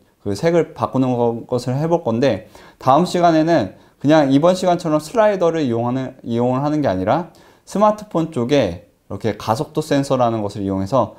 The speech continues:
스마트폰을 막 흔들면은 자동으로 이제 랜덤하게 자동으로 무작위로, 어, 삼색 엘이디의 색이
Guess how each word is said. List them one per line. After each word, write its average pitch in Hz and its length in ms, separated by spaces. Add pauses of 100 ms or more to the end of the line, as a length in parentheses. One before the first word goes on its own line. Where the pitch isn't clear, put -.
(120)
스마트폰을 214 680
막 120 240
흔들면은 185 720 (200)
자동으로 131 720
이제 92 180
랜덤하게 127 920
자동으로 104 580
무작위로, 117 720 (400)
어, 95 140
삼색 156 360
엘이디의 101 420
색이 127 400